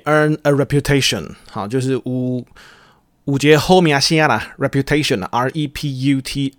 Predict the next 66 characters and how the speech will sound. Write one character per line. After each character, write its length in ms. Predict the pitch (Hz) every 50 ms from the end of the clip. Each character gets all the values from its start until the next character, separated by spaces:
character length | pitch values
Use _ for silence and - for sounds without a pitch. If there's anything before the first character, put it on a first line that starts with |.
| _
A 240 | - 143 139 143 143
T 280 | 131 - - - 139 131
I 220 | - 131 123 117
O 100 | 120 120
N，reputation， 1000 | - - 123 123 120 - - 214 139 131 - 135 127 - 131 135 127 123 101 98 - _ - _ -
名 200 | 127 131 127 131
声， 380 | - - 139 139 131 139 143 -
哈， 200 | - - 120 110 -
名 260 | 135 135 135 143 156
声 300 | - - 160 151 151 156 - - - - - - - -
啊， 180 | - 113 120 127
他 60 | 135
们 180 | 156 147 139 113 -
赚 240 | - - 170 143 131
取 180 | - - - 110
这 80 | 123
个 80 | 131 127
名 160 | 113 107 110
声， 160 | 110 117 117
这 80 | 113 135
样 120 | 139 131
赚， 200 | 127 - 117 107
这 60 | 113 123
样 160 | 127 127 120
讲 200 | - 127 117 117
赚 200 | - 165 151 135
怪 140 | 120 131 127
怪 200 | 123 123 110 92
的 60 | 87
哈， 160 | 101 92 87 82
就 80 | - 131
是 100 | 147 - -
赢 260 | 160 143 147 175 208 180
得 220 | - 113 107 117
这 100 | 120 135
个 80 | 131 117
名 220 | 98 90 98 104
声 240 | - 104 92 95 104 - _ - - - - - _ _ _ _ _ _ _ _
啊。 100 | - -
那 80 | 139 165
或 160 | 165 214 190
者 80 | 143 123
是 140 | - 170 147
说 720 | - 156 147 147 156 151 151 151 151 151 151 151 143 143
汤 200 | - - 180 175
姆 280 | 180 175 143 107 107 107
啦， 280 | 107 107 113 117 117 117
啊， 140 | 110 104 113
做 180 | - - 170 139
人 120 | 131 135
很， 140 | 127 120 123
就 120 | - 175
老 200 | 160 156 147 160
实 220 | 160 - - 139 123
的 160 | 113 110 101
啦， 140 | 101 92 95
哈， 200 | - 117 110 110
这 120 | - 160
个 100 | 143 131
人 340 | 117 95 107 120 131 143 135
做 220 | - 170 160 131
人 220 | 110 101 107 120 113
很 120 | 131 123
诚 220 | - - 127 175 175
实 220 | - - 120 123
啊， 160 | 120 110 -